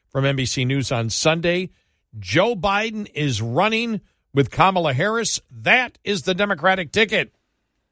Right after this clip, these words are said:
The advisor is one of several in the Biden-Harris orbit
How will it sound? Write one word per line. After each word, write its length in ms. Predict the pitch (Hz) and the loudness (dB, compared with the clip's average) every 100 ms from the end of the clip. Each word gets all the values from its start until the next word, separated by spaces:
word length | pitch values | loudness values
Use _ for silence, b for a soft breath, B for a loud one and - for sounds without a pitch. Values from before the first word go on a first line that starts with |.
| _ _ _ _ _ _ _ _ _ _ _ _ _ | _ _ _ _ _ _ _ _ _ _ _ _ _
The 120 | 113 | -6
advisor 580 | 113 107 131 135 117 123 | -2 2 2 2 -2 -4
is 120 | 113 | -4
one 160 | 120 113 | -4 -4
of 100 | 104 | -6
several 640 | - - 214 151 120 117 | -6 2 2 2 -4 -4
in 240 | 117 120 117 | -4 -6 -4
the 160 | 110 | -4
Biden-Harris 800 | 101 123 123 117 107 120 107 - | 0 0 0 -2 -4 -4 -6 -6
orbit 460 | - 196 165 113 | -2 -2 -2 -6